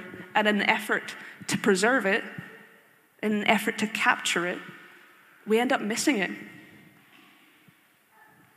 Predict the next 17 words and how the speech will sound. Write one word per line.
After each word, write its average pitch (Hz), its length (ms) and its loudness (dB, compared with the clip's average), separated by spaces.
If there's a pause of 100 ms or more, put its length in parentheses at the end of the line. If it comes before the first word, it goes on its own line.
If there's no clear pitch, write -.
(1800)
Peter 277 320 4
witnesses 214 600 2
this 202 180 -2
unexpected 202 680 0
moment, 180 360 -4 (340)
and 202 120 4
he 208 80 6
rushes 208 580 2 (280)
to 202 100 -2
preserve 175 420 0
it. 175 100 -2 (2500)
Is 208 120 0
there 240 200 6
an 196 160 2
experience 185 800 0
that 185 200 2
you 196 380 2